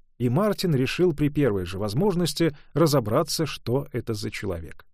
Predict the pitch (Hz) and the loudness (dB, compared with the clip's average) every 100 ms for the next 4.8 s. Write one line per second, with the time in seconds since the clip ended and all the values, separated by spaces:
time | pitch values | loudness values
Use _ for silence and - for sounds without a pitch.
0 | _ _ _ _ 175 208 180 160 170 147 | _ _ _ _ 0 4 4 4 2 2
1 | 147 180 156 - 139 - 143 147 143 185 | 2 2 2 0 -2 2 2 4 2 2
2 | 180 95 - - - 135 147 147 147 - | 2 2 -6 -20 -8 0 2 2 0 2
3 | 208 - 143 160 139 123 143 127 107 - | 2 2 2 2 2 2 2 0 -2 -4
4 | 107 - - 214 156 95 87 | -4 -4 0 2 2 -2 -6